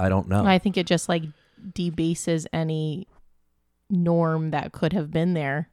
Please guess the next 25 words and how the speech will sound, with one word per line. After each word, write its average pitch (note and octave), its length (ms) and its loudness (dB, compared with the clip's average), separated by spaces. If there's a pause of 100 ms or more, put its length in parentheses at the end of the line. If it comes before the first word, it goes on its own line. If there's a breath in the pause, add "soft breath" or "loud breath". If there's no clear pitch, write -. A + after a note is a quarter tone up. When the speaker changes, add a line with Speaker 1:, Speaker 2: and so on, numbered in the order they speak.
Speaker 2:
and F3 160 -2
replaces E3 560 -2
it D#3+ 140 -2
with D3+ 400 -2
Speaker 1:
Yeah. F#2+ 260 4 (800)
Speaker 2:
this E3+ 180 2
subconscious E3 800 0
need E3 360 0
for D#3 540 2
fulfillment E3+ 600 2
in, D#3+ 360 -2 (120)
in D#3+ 420 -2
a E3 100 -2
grotesque D#3 580 0
way. D3 340 0
But, E3+ 200 6 (720 soft breath)
oh, G3+ 280 0 (120)
it's, - 300 -2 (240)
I F#3 100 6
mean, F#3+ 360 6
you G3+ 120 4
just G3 220 4
wonder, G3+ 320 6
like, D#3+ 240 2 (1800)
if - 600 0